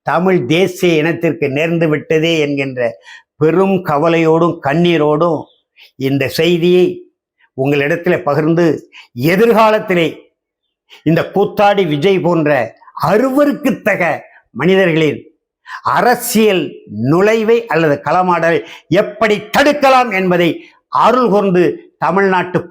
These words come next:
பாட்டாளி தமிழர்களும் உலகெங்கும் பறந்து வாழக்கூடிய தமிழர்களும், நம்முடைய இலக்கு, இலக்கு ஒன்றுதான், இனத்தின் விடுதலை.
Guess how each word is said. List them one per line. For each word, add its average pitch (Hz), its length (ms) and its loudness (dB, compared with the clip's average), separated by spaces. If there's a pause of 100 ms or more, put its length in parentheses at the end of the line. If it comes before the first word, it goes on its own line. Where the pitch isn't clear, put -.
பாட்டாளி 247 460 0
தமிழர்களும் 165 600 0 (240)
உலகெங்கும் 247 680 0
பறந்து 202 300 0
வாழக்கூடிய 165 460 0
தமிழர்களும், 143 640 -2
நம்முடைய 175 520 0
இலக்கு, 254 540 2 (440)
இலக்கு 208 520 0
ஒன்றுதான், 254 720 0
இனத்தின் 262 600 2
விடுதலை. 202 540 0